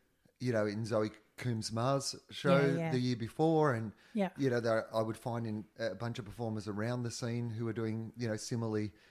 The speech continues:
Speaker 1: you know, interesting, you know, Fel-, Felicity Ward shows and
Speaker 2: Mm.
Speaker 1: these things that would have these themes. But it made me reflect.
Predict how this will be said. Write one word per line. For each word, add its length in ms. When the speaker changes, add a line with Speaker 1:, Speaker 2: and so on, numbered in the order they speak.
Speaker 1:
you 140
know, 140
interesting, 720
you 100
know, 120
Fel-, 280
Felicity 380
Ward 320
shows 440
and 180
Speaker 2:
Mm. 140
Speaker 1:
these 180
things 220
that 100
would 120
have 200
these 240
themes. 500
But 280
it 60
made 240
me 100
reflect. 600